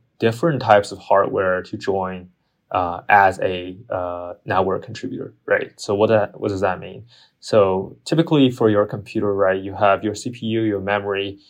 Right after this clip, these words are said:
uh, and, you know, your file system, um, something like that. But imagine you have, you know, right now there are plenty of, um,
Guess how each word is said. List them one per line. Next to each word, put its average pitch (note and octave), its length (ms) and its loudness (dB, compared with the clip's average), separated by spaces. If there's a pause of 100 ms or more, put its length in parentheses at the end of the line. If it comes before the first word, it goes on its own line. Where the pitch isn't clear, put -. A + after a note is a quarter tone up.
(220)
uh, F2+ 580 -2
and, F#2 480 -6
you G2+ 100 -8
know, F2+ 100 -6
your F2+ 140 -6
file G2+ 280 6
system, F#2+ 680 -12
um, F2+ 300 -6 (260)
something C3 380 0
like F#2+ 220 -2
that. - 280 -2 (340)
But A2+ 120 2
imagine B2+ 680 0
you G#2+ 200 -2
have, G2 380 4 (180)
you - 160 -6
know, F#2 380 -4
right G#2 200 0
now F#2+ 220 0
there G2+ 220 0
are F#2+ 160 -2
plenty D3 460 0
of, G#2 420 4 (100)
um, F#2 420 -4